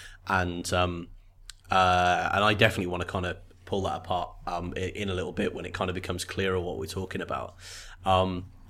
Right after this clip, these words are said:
but you're right, like, even the good guys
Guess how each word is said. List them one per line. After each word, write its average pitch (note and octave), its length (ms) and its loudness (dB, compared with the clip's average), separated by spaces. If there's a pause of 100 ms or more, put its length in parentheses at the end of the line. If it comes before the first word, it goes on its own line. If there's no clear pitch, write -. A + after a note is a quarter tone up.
(140)
but G#2+ 300 6
you're A2+ 180 2
right, D3 340 6
like, F#2+ 260 0
even C3 360 6
the G#2+ 80 4
good C#3 260 6
guys F2+ 520 -2